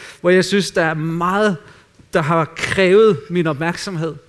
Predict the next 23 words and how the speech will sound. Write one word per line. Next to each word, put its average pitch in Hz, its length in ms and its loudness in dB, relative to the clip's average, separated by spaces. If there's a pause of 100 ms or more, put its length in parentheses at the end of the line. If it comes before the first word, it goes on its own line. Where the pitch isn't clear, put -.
(200)
Og 170 120 -2
jeg 190 60 4
er 190 40 4
blevet 196 320 4
rykket 190 340 4
ud 247 160 -6
af 190 200 -4
nogle 185 160 -4
stille 226 360 -6
stunder, 202 380 0 (320)
som 180 460 -2
har 160 140 -2
kostet. 175 560 -6 (460)
Og 196 160 0
nogle 247 200 2
gange 220 280 -2
så 233 140 0
føler 226 300 0
jeg, 220 140 4
at 226 60 0
lyset 226 460 -2
på 226 260 0
mig 240 200 0